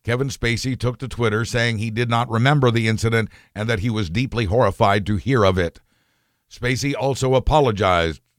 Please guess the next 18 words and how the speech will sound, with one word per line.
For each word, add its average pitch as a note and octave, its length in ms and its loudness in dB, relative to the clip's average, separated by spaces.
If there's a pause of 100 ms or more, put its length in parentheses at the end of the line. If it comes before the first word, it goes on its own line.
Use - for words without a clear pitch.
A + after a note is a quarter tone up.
(100)
sort F#2 320 -4
of, G#2 320 0
tweeting, A2 480 -2 (340)
"If E3 220 -2
I A#2+ 240 2
did A2 340 -2
behave A#2 800 0
then A2+ 300 0
as G#2 220 -2
he G#2+ 100 -4
describes, A2+ 800 0 (260)
I A#2+ 140 2
apologize B2 720 0
for A#2+ 180 0
what A#2 260 0 (180)
would C#3+ 260 4
have A#2 300 2
been A2+ 400 2